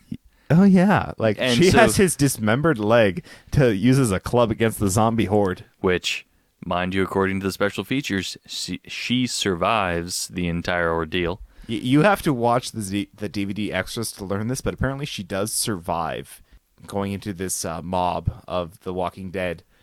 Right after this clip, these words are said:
Speaker 1: armed with her ex-boyfriend's leg. Yeah.
Speaker 2: So all hell is breaking loose.
Speaker 1: Zombies are pouring in. Uh, Pete comes in, and unfortunately it's Pete who ends up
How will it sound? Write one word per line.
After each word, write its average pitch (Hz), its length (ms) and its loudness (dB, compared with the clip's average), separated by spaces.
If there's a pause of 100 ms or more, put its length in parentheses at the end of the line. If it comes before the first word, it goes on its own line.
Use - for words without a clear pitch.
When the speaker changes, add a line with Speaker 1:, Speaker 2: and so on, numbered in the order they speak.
(580)
Speaker 1:
armed 107 380 -6
with 98 240 -4
her 92 320 -2
ex-boyfriend's 90 760 -8
leg. 76 340 -12 (640)
Yeah. 78 880 -12 (340)
Speaker 2:
So 120 220 2
all 139 300 4
hell 117 240 4
is 95 120 2
breaking 90 480 0
loose. 85 500 -2 (160)
Speaker 1:
Zombies 131 380 2
are 98 60 -2
pouring 143 380 4
in. 110 300 0 (280)
Uh, 98 300 2 (320)
Pete 202 320 0
comes 143 180 -6
in, 165 160 -6
and 156 160 -8
unfortunately 160 560 -10
it's - 200 -14
Pete - 500 -4
who - 120 -14
ends 123 220 -8
up 123 160 -4